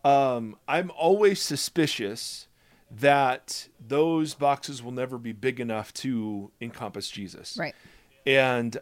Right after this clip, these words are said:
Speaker 1: um, and so what we're trying to do when we have these theological systems is we're trying to make the best sense of the biblical data. And,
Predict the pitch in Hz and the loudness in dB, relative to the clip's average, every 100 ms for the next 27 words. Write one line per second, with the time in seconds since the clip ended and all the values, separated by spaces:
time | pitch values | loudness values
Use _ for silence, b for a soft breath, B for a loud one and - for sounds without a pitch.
0 | - 113 104 101 98 107 127 160 147 185 | -4 -2 -2 -4 -8 -10 -8 -4 -4 0
1 | 190 - - 165 165 139 117 139 127 117 | -2 -2 -2 0 2 0 0 0 2 0
2 | 113 113 - 131 131 123 110 104 - 117 | -4 -8 -6 -6 -4 -4 -4 -4 -4 -2
3 | 107 104 110 - 95 - 220 - 101 95 | 0 -2 -6 -8 -8 -6 -8 -6 -8 -8
4 | 107 120 113 117 - 165 151 127 131 - | -10 -12 -8 -8 -6 -6 -4 -6 -8 -8
5 | 110 110 113 - 110 110 113 101 92 107 | -8 -8 -6 -6 -6 -6 -8 -10 -8 -8
6 | 101 95 92 95 90 71 - _ B B | -8 -12 -16 -14 -14 -14 -18 _ B B
7 | B B B B B B - 135 135 127 | B B B B B B -2 0 2 0
8 | 123 117 | -2 -6